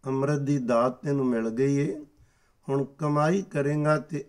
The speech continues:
ਅਗਲੀਆਂ ਦਾਤਾਂ ਵੀ ਮਿਲਣਗੀਆਂ।" ਜਦੋਂ ਉੱਨੀ ਸੌ ਬਾਈ ਵਿੱਚ ਪਟਿਆਲੇ ਦੀ ਸੰਗਤ ਆਈ, ਬੈਠੇ ਸੀ ਮੌਜ ਵਿੱਚ ਬਾਬਾ ਅਤਰ ਸਿੰਘ ਜੀ, ਕਹਿਣ ਲੱਗੇ, "ਭਾਈ, ਸਾਨੂੰ ਇੱਕ ਪਟਿਆਲੇ ਦੀ ਸੰਗਤ ਵੱਲੋਂ ਆਪਣੇ ਲਈ ਸੇਵਾਦਾਰ ਚਾਹੀਦਾ ਹੈ।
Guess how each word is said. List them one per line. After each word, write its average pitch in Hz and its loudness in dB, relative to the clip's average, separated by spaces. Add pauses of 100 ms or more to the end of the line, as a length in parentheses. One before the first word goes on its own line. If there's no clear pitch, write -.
ਅਗਲੀਆਂ 139 0
ਦਾਤਾਂ 120 -2
ਵੀ 123 -2
ਮਿਲਣਗੀਆਂ।" 117 -4 (720)
ਜਦੋਂ 190 4
ਉੱਨੀ 170 4
ਸੌ 160 -4
ਬਾਈ 139 2
ਵਿੱਚ 170 -2
ਪਟਿਆਲੇ 139 -2
ਦੀ 151 0
ਸੰਗਤ 131 -4
ਆਈ, 135 -2
ਬੈਠੇ 120 -2
ਸੀ 135 -10
ਮੌਜ 131 0
ਵਿੱਚ 135 -2
ਬਾਬਾ 120 -2
ਅਤਰ 123 -8
ਸਿੰਘ 123 -6
ਜੀ, 117 -6 (680)
ਕਹਿਣ 160 -2
ਲੱਗੇ, 147 0
"ਭਾਈ, 135 0 (520)
ਸਾਨੂੰ 151 -2
ਇੱਕ 165 -6
ਪਟਿਆਲੇ 147 0
ਦੀ 160 0
ਸੰਗਤ 135 -2
ਵੱਲੋਂ 139 2
ਆਪਣੇ 135 -2
ਲਈ 131 0
ਸੇਵਾਦਾਰ 131 0
ਚਾਹੀਦਾ 107 -4
ਹੈ। 120 -2